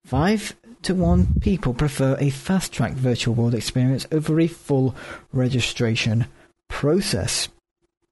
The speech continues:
And this comes from, um, well, um, this comes from, uh, Resible, right, who are doing the whole King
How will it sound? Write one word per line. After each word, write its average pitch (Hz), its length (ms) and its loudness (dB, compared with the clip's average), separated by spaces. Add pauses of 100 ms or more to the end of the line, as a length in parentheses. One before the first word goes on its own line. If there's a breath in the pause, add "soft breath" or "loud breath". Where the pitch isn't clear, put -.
(1300 loud breath)
And 156 140 0
this 208 120 2
comes 220 300 0
from, 165 200 0
um, 127 1080 2 (1500)
well, 113 300 0
um, 123 200 2
this 147 160 0
comes 202 240 0
from, 147 380 0
uh, 123 320 2
Resible, 120 400 0
right, 104 220 0
who 117 180 2
are 117 60 2
doing 120 180 0
the 117 80 0
whole 120 200 0
King 131 280 0